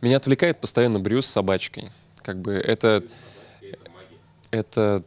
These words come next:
невозможно просто. Ам, окей. Значит, ам, что сделать с тем, что постоянно на финал попадают одни и те же коллективы? То есть участвуют там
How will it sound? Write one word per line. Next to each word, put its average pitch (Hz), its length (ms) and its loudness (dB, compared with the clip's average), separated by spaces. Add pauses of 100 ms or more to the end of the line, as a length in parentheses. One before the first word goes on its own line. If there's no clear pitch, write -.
невозможно 107 600 0
просто. - 400 -6 (640)
Ам, 101 500 0 (280)
окей. 110 400 2 (420)
Значит, 110 580 -4
ам, 95 560 0 (760)
что - 280 2
сделать 120 340 4
с - 300 -2
тем, 170 260 -2
что - 220 -6
постоянно 135 500 -2
на 104 140 0
финал 120 280 0
попадают 104 460 0
одни 104 220 0
и - 20 0
те 110 160 0
же 104 80 2
коллективы? 104 600 -2
То - 80 0
есть - 180 -2
участвуют 110 600 0
там 95 200 -4